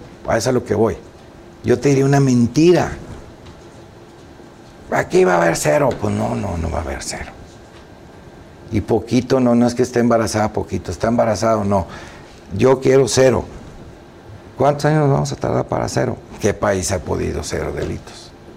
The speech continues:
Díganme uno. Y hay cosas que no vemos en la percepción. Decimos, "Oye, es que Suiza, Suiza, Suecia, Finlandia, no tienen homicidios". ¿Y ya vieron cuántos desaparecidos tienen? ¿Y ya vieron cuánto consumo de droga tienen?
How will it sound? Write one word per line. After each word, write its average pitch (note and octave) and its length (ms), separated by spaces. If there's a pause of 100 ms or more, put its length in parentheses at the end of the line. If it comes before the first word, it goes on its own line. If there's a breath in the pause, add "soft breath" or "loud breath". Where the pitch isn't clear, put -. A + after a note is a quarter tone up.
(400)
Díganme F2 420
uno. - 240 (1500 loud breath)
Y A#2 160
hay A#2+ 100
cosas A#2+ 280
que G#2+ 80
no G#2+ 140
vemos A2 300
en F#2 80
la F2+ 60
percepción. F2 540 (720 loud breath)
Decimos, G2+ 320
"Oye, A#2 220
es G2+ 100
que G2+ 160
Suiza, E2+ 800 (160)
Suiza, F#2 840
Suecia, E2+ 720 (320)
Finlandia, F2 760
no G2+ 120
tienen G#2+ 260
homicidios". G2 480 (300 loud breath)
¿Y G#2 100
ya A#2 100
vieron B2+ 180
cuántos C3 340
desaparecidos - 600
tienen? - 280 (500 loud breath)
¿Y G#2+ 100
ya A2+ 140
vieron B2+ 220
cuánto A#2+ 280
consumo G2+ 400
de F#2+ 60
droga F#2 240
tienen? G2 360